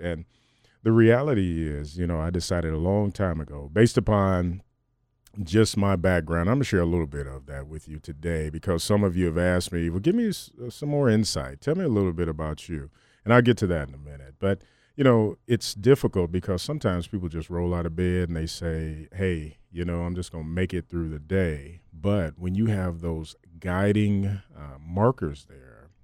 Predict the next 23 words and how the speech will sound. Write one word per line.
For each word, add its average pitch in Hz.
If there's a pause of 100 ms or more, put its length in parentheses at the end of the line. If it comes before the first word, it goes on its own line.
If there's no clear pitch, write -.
(140)
uh, 78
created 82 (480)
with 98
the 82
intentionality 92
of 78
having 104
goals 90
that 78
you 85
want 87
to 92
achieve, 76 (500)
this 131
is 170
something 113
that 92
you 113
can 85
check -
against 78 (120)
your 98
progress 87